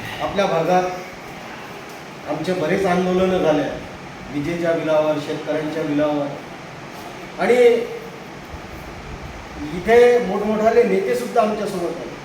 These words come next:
भंडारा शहरात तर पाच पाच हजाराची सभा बी झाली, पण चुनाव येते, मग ते जे नेते मोठे झालेले राहते,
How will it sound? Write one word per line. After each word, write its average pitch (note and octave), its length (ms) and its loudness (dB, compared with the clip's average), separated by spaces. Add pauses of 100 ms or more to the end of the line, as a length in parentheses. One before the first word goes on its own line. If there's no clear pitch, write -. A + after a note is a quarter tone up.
(520)
भंडारा F#3 360 4 (120)
शहरात G3 280 4
तर G#3 440 2 (800)
पाच F3 260 2
पाच A3 80 6
हजाराची G#3 480 4
सभा F#3+ 240 4
बी G#3 160 4
झाली, F#3 240 2 (680)
पण C4+ 80 4 (280)
चुनाव G3 460 4
येते, G3+ 280 2
मग F#3+ 140 0
ते G3 320 -2
जे F#3 220 0
नेते F3 300 0
मोठे F3+ 360 0
झालेले F3+ 420 2
राहते, E3 380 4